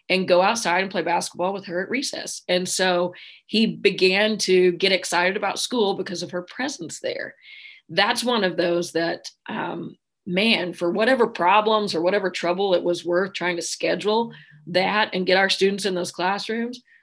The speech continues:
are you kidding me? That was worth the whole twenty-five years of trying to do that, uh, because of the impact on that particular child. So that's one way. Another thing that we always did is we paired our team each season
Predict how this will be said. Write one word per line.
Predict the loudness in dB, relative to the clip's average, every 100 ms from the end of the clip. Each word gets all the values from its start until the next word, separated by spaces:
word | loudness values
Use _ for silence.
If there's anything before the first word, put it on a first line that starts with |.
| -2
are | 0
you | 2 0
kidding | 2 2 4
me? | 2
That | 2 0
was | 0 -2
worth | -4 -2
the | -4
whole | -4
twenty-five | -4 -8 -4 -4 -4
years | -6 -6 -8
of |
trying | -4 -2
to | -2
do | -4 -4
that, | -4 -6 -10 -20 -20 -20 _ _ 0
uh, | 0
because | 2 0 2 2
of | 0
the | 0 2
impact | 0 2 2 2
on | -2 -2
that | -4 -4
particular | -6 -6 -4 -6
child. | -2 2 2 2
So | 0 2
that's | 2 2 -4
one | -2 -2 -2 -8
way. | -6 -4 -4 -6 -8 -16 -2
Another | 4 4 4
thing | 2 2
that | 2
we | 2
always | 2 2 2 2
did | 2 4
is | 2
we | -2
paired | -2 0 2
our | 0
team | -2 -2 0 0
each | -2 -2
season | 0 0 -2 -6 -6 -10